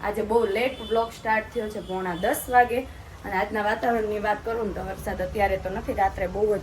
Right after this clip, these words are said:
પડ્યો છે. જો મસ્ત વાતાવરણ, ગ્રીનરી, ગ્રીનરી વાળું છે. અહીંયા તો જો આ પોપડામાં તો બહુ જ ગ્રીન થઈ ગયું, પાણી પડે વરસાદનું એટલે રોડ રસ્તા ધોવાઈ ગયા.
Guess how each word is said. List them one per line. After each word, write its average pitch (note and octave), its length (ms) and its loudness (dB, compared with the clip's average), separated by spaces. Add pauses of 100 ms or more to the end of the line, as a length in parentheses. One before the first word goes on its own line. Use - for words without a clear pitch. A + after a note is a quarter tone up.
(100)
પડ્યો D#3+ 220 -4
છે. - 680 -14
જો F#3+ 120 -4
મસ્ત G#3 380 -2
વાતાવરણ, G#3 580 -6
ગ્રીનરી, G#3 460 4
ગ્રીનરી G3+ 520 0
વાળું F#3+ 360 -4
છે. - 220 -10 (1900)
અહીંયા G#3+ 260 4
તો G#3 160 0
જો G#3+ 120 -2
આ G#3 180 -2
પોપડામાં G3 520 -4
તો F3 140 -10
બહુ F3+ 300 -2
જ - 20 -2 (100)
ગ્રીન E3 300 -2
થઈ E3+ 220 -4
ગયું, D#3+ 240 -8
પાણી F#3 260 -4
પડે G3+ 260 -6
વરસાદનું F3+ 600 -6
એટલે E3+ 240 -10 (1000)
રોડ F3+ 340 0
રસ્તા F3 280 -6
ધોવાઈ F3 380 0
ગયા. F3+ 200 -4